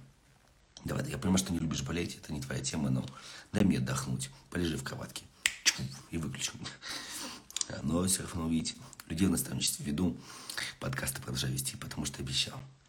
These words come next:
Если обещаю, я стараюсь. Пока не умру, но сделаю. Рад всех видеть.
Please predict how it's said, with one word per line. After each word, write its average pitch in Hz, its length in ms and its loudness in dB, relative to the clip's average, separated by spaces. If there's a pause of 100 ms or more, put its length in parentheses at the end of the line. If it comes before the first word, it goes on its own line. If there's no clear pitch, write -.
(480)
Если - 180 2
обещаю, - 360 0
я - 160 -4 (240)
стараюсь. 67 520 -2 (1400)
Пока - 320 2 (180)
не 87 160 6
умру, 87 320 4 (160)
но 82 100 2
сделаю. - 420 -4 (2500)
Рад 90 200 4
всех - 200 0
видеть. - 280 2